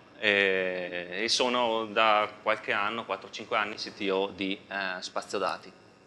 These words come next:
Spazio Dati è appunto, dico due parole a riguardo per darvi un po' di contesto, è un'azienda nata appunto nel, eh, duemiladodici, operativa veramente nel duemiladodici, ma c-, sostanzialmente cercato fondi.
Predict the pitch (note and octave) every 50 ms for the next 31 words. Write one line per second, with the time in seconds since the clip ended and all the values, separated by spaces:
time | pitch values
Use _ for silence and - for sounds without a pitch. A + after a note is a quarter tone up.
0 | - _ _ _ _ _ _ - - - - - - - - - - - - -
1 | - - - - - - - - C#3+ - - F3 E3 A#2+ F2+ D#2+ - - A#2+ B2+
2 | D#3 C3+ F#2 F#2+ A#2 A2+ A2 G#2+ G2+ G2 G2 F#2+ - G#2+ G2+ F#2+ - G2 G2 -
3 | - - - E2 D2 D2 D#2 E2 - - G2+ G#2 G#2 G2+ G2+ - G#2+ G2+ G2+ -
4 | A#2 A#2 A2 G2+ G2+ G2 G2 A2 G#2+ A#2+ A#2+ G#2+ G2+ G#2 A#2 C3 - - G#2 F#2+
5 | F#2 F#2 F2+ F2+ F#2 F#2+ F#2+ F#2 F#2+ G2 F#2+ - - - G2+ F#2 F#2+ - - G2+
6 | F#2+ - F#2+ E2+ - - - B2 C#3 C3 A2+ A2 A2+ G#2+ G#2 A2 G#2+ G#2+ G#2+ G2+
7 | G2 G2 F#2+ G#2 G2+ G#2 G#2 C#2+ - F#2+ F#2 - - G2 F#2+ - F#2+ F#2+ F#2+ F#2
8 | F#2 F#2 F#2 F#2+ F#2+ F#2 - - G2+ F#2+ F2 F#2 G2+ G#2+ G2 G2+ A2+ A#2 A2 F#2
9 | G2+ F#2+ F#2+ - - - - G2+ F#2+ F#2 F#2 F2+ - - - - - - - G2
10 | F#2+ - G2+ G2+ - - A#2 G#2+ G#2 G2+ G2+ G2+ G2+ G2+ F#2+ G#2 G2+ G2+ G2+ G2+
11 | G2+ F#2 G2+ G2 - G#2+ F#2 F2+ F2 - G#2+ - G2+ F#2+ - - - - - G2+
12 | - G2 G2 G#2 G2 G2 F#2+ - G2 F#2+ - G2+ F#2 - - - F#2+ F2+ F2 E2+
13 | E2